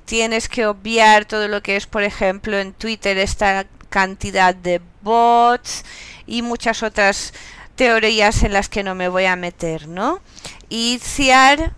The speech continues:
Pedroche le contesta: "Si Comte, Durkheim y Spencer levantaran la cabeza y vieran la semillita que dejaron, las redes sociales bien utilizadas pue-, permiten aumentar el alcance de nuestras relaciones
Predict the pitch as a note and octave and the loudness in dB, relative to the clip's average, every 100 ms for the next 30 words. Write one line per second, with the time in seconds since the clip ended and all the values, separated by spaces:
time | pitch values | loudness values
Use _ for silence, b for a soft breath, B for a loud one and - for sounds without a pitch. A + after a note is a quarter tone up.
0 | - G3+ G3 G#3+ B3 - - C4+ E4+ G4 | -6 -4 -2 -2 -2 0 2 4 0 -2
1 | F#4+ G#3+ G3 F3 F3+ - G3+ - - C4+ | -4 -4 -2 -4 -4 -2 0 0 2 2
2 | F4+ G#4 B B B B - - A3+ - | 2 -2 B B B B -12 -6 -4 0
3 | C4 C#4 E4 E4+ C4+ B3+ - B3+ B3+ C4 | 0 0 0 2 2 0 0 0 0 0
4 | C4 A3+ G#3+ - C4 C4+ C#4+ - B3 G#3 | -4 -6 -8 -6 2 2 2 -4 -2 0
5 | G3 F#3+ A3 C4 D4+ C#4 A#3+ G#3 G#3 A#3 | -2 -2 0 0 0 -2 0 0 0 -2
6 | A#3+ G#3 A3 A3+ A#3 A3+ - G3+ F#3+ G#3 | -2 0 0 0 -2 -2 -4 -6 -8 -8
7 | B3 B3 G#3+ F#3+ F#3+ G#3+ G3+ F#3 F3 - | -4 -2 0 -2 -2 2 2 2 -6 -12
8 | B B B B G#3 G3+ - A3 A3+ B3 | B B B B 0 4 4 2 0 0
9 | C#4+ - A#3+ A3 A3+ - G#3+ G#3+ - B3 | -6 -4 0 0 0 -2 -6 -6 -8 -8
10 | C#4+ - G#3+ G#3+ A3+ - A3 G#3+ - F3+ | -4 0 2 2 -2 -4 -4 -4 -4 -4
11 | F#3 G#3 A3+ C#4+ C#4 C4 A#3 G#3+ - G3 | -4 -10 -6 -4 -2 -2 -4 -4 -2 0
12 | G3+ G#3+ G#3+ F#3 F#3+ G3 G3 B3+ A#3 F#3+ | 2 2 0 0 -2 -6 -6 -6 -4 -6
13 | - G#3+ A3 G#3+ G3+ - F3+ E3+ F3+ C4 | -4 -4 -2 -2 -2 -4 -8 -6 -6 -6